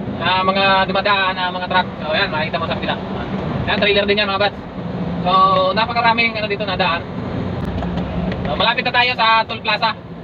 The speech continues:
Isang kilometro na lang. Karuhatan mga buds.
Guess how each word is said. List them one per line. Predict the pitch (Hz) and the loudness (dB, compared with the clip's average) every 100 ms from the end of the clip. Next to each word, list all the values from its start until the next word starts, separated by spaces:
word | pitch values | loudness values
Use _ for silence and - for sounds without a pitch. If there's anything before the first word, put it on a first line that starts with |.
| - - - | -12 -10 -6
Isang | - 170 | -2 0
kilometro | 196 202 202 214 | 0 0 0 2
na | 208 | 4
lang. | 196 202 196 - - - - - - | 4 2 -6 -8 -8 -6 -4 -4 -2
Karuhatan | 175 196 196 208 | 2 2 2 2
mga | 196 190 | 2 2
buds. | 196 | 0